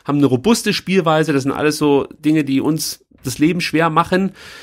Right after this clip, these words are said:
und, äh, dann müssen wir halt einfach auf die Schwächen von Hannover, äh, hoffen. Das ist die schlechte Chancenverwertung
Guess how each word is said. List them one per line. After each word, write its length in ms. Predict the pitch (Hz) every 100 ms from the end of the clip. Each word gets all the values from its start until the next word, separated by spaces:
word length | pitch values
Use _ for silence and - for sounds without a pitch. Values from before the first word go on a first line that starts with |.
| - -
und, 380 | - 139 131 131
äh, 240 | 131 131
dann 160 | 131 131
müssen 220 | 160 160
wir 60 | 147
halt 120 | 147
einfach 180 | 139 151
auf 140 | 127
die 100 | 139
Schwächen 320 | - 190 190
von 100 | 135
Hannover, 540 | 123 120 120 120 113 120
äh, 140 | 117
hoffen. 300 | 131 185 202 _
Das 120 | 127
ist 140 | 135 -
die 60 |
schlechte 500 | - 147 - 139 123 _ _ _
Chancenverwertung 880 | - 175 190 190 185 180 190 196